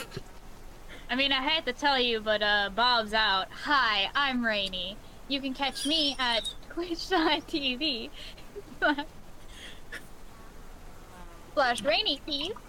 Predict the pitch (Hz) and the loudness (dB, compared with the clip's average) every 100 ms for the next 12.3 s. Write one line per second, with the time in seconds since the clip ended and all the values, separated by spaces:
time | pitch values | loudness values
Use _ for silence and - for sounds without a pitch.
0 | - - - 262 233 226 - 233 247 233 | -16 -8 0 4 4 2 0 -2 0 -2
1 | 214 269 254 247 233 240 330 320 277 370 | 0 0 2 2 0 0 2 4 4 0
2 | - - - - - 277 269 269 269 269 | -10 -14 -14 -12 0 2 2 0 -2 -4
3 | 311 - - - - - - - - - | -6 -10 -12 -14 -14 -14 -14 -14 -12 -6
4 | 254 247 392 466 - - - 269 320 - | -6 0 -2 -2 -12 -16 0 2 2 4
5 | 277 269 233 226 226 233 - 269 262 - | 4 4 4 -2 -2 -2 -2 0 0 2
6 | 226 220 214 - 220 196 202 233 220 277 | 4 4 2 -2 -6 -6 -2 0 0 -2
7 | 277 302 320 294 - 262 254 226 220 226 | -4 -2 0 -2 -2 -2 4 2 2 -2
8 | 240 226 202 196 226 202 196 190 180 208 | -4 0 0 0 -2 0 0 0 -4 -4
9 | 202 190 190 190 214 - - - - - | -4 -6 -10 -12 -14 -14 -16 -16 -16 -8
10 | 220 202 202 220 - - 196 190 185 185 | -2 0 0 -6 -8 -6 -6 -4 0 0
11 | 190 196 180 185 185 202 190 - - 165 | 0 -6 -6 -6 -8 -8 -10 -12 -12 -6
12 | 160 190 | -2 -2